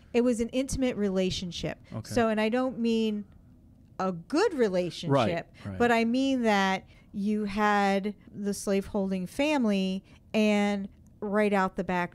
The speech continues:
Speaker 1: door was the cabins for the enslaved people.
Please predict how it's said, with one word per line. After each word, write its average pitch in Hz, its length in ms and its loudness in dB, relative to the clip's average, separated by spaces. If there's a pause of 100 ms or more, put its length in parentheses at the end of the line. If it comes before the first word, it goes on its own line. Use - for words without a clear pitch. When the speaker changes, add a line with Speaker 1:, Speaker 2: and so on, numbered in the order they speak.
Speaker 1:
door 196 680 0 (160)
was 196 760 0
the 185 100 -4
cabins 185 520 -2
for 190 240 -4
the 185 140 -4
enslaved 175 360 -2
people. 175 480 -2